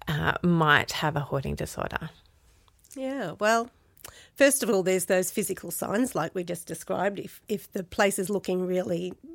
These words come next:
Speaker 2: really cluttered, uh, that might be the cause. Um, eh, if, on the other hand, if you are never invited into the home, you know, if your loved one always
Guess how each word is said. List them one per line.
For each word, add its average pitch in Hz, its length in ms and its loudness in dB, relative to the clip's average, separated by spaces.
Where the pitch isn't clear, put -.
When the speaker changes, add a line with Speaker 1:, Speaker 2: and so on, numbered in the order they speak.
Speaker 2:
really 190 520 4
cluttered, 190 500 2
uh, 196 120 -4
that 190 300 2
might 185 380 0
be 190 120 4
the 202 120 2
cause. 277 600 0
Um, 196 520 4
eh, 226 260 -4
if, 240 440 4
on 214 160 6
the 208 100 8
other 202 200 6
hand, 190 460 4
if 196 300 0
you 190 340 4
are 180 140 2
never 185 240 4
invited 214 800 -2
into 262 280 2
the 262 120 2
home, 294 300 4
you 226 80 0
know, 214 300 4
if 220 340 -2
your 220 260 6
loved 214 240 4
one 202 180 4
always 202 460 2